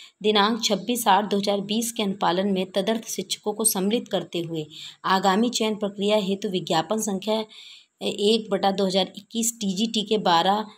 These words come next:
हज़ार छः सौ तीन पदों एवं विज्ञापन संख्या ज़ीरो दो बटा दो हज़ार इक्कीस पीजीटी के दो हज़ार पाँच सौ पंचानवे पदों का ऑनलाइन विज्ञापन दिनांक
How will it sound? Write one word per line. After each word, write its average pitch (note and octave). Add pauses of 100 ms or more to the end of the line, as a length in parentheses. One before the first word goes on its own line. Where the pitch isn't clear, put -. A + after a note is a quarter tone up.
(260)
हज़ार G3
छः G3
सौ G3
तीन A3+
पदों A#3
एवं A3+
विज्ञापन G3
संख्या G3+ (500)
ज़ीरो G#3
दो G#3
बटा G#3
दो F#3+
हज़ार F3+
इक्कीस A#3
पीजीटी G#3
के G3 (380)
दो A3+
हज़ार G#3
पाँच F3+
सौ G#3+
पंचानवे G#3+
पदों F3+
का A3+
ऑनलाइन G3
विज्ञापन F#3+
दिनांक F3+